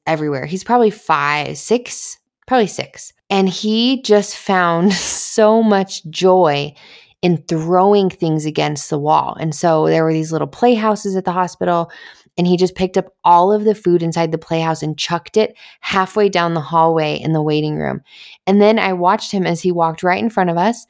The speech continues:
and there was a bench full of toys. And he literally just went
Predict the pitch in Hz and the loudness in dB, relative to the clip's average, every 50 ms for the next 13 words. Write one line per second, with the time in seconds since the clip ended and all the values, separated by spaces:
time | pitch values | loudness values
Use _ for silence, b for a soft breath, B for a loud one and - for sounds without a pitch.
0 | _ _ - 185 185 185 180 170 170 170 170 165 170 165 160 160 - 165 165 170 | _ _ 0 2 2 4 4 2 2 2 0 0 -2 -4 -6 -2 0 0 0 0
1 | 160 - - - - - - - _ _ - - - - - 185 180 170 165 156 | -2 -4 -6 -8 -8 -8 -10 -16 _ _ -18 -18 -16 -2 0 2 2 2 0 -4
2 | 165 - - 170 165 170 156 147 143 156 - - b b b b b b b b | -6 -14 -6 -2 0 0 0 0 -2 -6 -10 -14 b b b b b b b b
3 | _ 185 190 190 196 190 190 190 196 190 202 220 226 220 220 190 196 185 - - | _ -2 0 2 2 2 2 2 2 4 4 4 4 4 2 0 -2 -8 -2 -2
4 | 185 180 180 170 | 0 0 0 -2